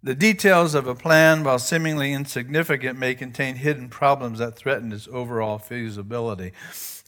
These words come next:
This phrase is a recent phrase actually attributed to one of Frank Lloyd Wright's contemporaries, Ludwig Mies van der Rohe.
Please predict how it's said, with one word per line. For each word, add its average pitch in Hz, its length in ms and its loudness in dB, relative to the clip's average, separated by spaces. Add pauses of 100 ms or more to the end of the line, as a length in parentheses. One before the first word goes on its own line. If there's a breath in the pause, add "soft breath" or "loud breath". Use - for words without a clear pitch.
This 226 420 2
phrase 135 760 2
is 127 180 -4
a 131 80 -4
recent 131 460 -2
phrase 135 400 0
actually 120 500 -2
attributed 113 600 -4 (360 loud breath)
to 139 160 -4
one 135 200 2
of 120 160 -2
Frank 139 280 -4
Lloyd 127 280 -4
Wright's 117 400 0
contemporaries, 104 1120 -4 (520 loud breath)
Ludwig 139 680 -2
Mies 120 460 -4 (600 soft breath)
van 120 360 -2
der 110 240 0
Rohe. 92 320 -10